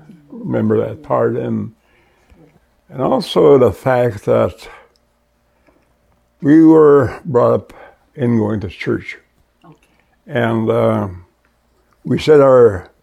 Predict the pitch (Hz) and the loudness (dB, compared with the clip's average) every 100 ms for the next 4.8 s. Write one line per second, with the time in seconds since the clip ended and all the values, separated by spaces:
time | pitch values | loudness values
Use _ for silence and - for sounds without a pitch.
0 | _ - 120 - 156 147 117 - 120 127 | _ -10 -8 0 0 2 -2 -4 -2 -2
1 | 110 123 131 139 135 117 - 131 104 107 | -4 -4 -4 -6 -6 -8 -12 -12 -10 -10
2 | 113 131 139 - - - 95 - _ - | -10 -10 -10 -16 -20 -12 -12 -12 _ -6
3 | 165 151 98 - _ _ _ _ _ _ | -6 -4 -8 -14 _ _ _ _ _ _
4 | _ _ 143 110 107 98 - - | _ _ -12 -8 -6 -6 -10 -20